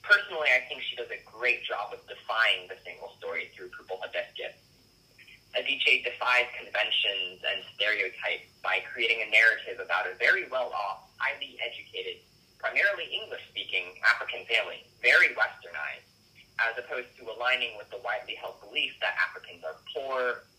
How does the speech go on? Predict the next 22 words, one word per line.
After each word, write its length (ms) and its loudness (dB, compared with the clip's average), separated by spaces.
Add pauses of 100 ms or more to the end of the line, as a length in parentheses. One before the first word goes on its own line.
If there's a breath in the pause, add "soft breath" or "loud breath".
insufficiently 800 -4
educated, 640 0
et 240 -4
cetera. 400 0 (560 loud breath)
Instead 400 0
of 80 -8
writing 400 4
about 320 -4
the 40 -20 (120)
scarcity 480 -6
of 80 -20
water 720 0
or 160 -20
government 400 -8
corruption, 540 -6 (260)
the 40 -8
latter 280 4
of 80 -10
which 320 -8
is 240 -2
in 160 -4
the 80 -6